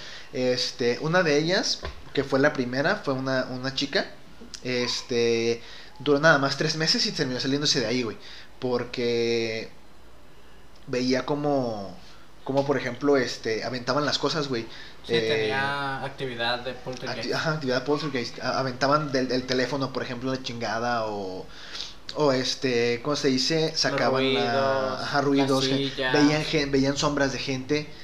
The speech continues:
Speaker 1: o le prendían la luz, le prendían la tele, este, sonaba el teléfono y nadie contestaba, güey, cosas por el estilo.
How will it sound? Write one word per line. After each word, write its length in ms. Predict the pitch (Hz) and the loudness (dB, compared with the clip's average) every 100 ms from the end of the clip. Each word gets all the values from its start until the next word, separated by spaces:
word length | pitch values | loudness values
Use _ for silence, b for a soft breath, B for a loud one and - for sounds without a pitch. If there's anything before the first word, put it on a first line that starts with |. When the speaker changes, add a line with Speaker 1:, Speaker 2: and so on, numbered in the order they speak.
| B B 123 | B B 0
Speaker 1:
o 280 | 135 135 | 4 6
le 100 | 135 131 | 6 4
prendían 300 | 139 139 139 | 2 2 2
la 80 | |
luz, 440 | 131 147 147 - - - - - - | 4 4 2 -4 -12 -14 -16 -16 -10
le 140 | 135 139 | -4 0
prendían 260 | 147 131 | 2 0
la 80 | 123 | 0
tele, 520 | 139 139 135 131 135 - - | 2 4 4 2 -2 -10 -6
este, 480 | 127 123 120 - | -4 -4 -6 -6
sonaba 240 | 120 131 156 | -4 2 4
el 80 | 156 | 4
teléfono 440 | 147 156 185 190 | 2 2 0 -2
y 60 | 170 | 0
nadie 240 | 135 151 | 0 0
contestaba, 600 | 135 127 - 123 131 123 | -2 -6 -4 0 2 2
güey, 220 | 107 104 - B B - | -2 -8 -12 B B -4
cosas 260 | 131 135 | -2 -2
por 160 | 135 135 | -2 -4
el 80 | 117 | -4
estilo. 360 | - 135 135 | -4 -2 -2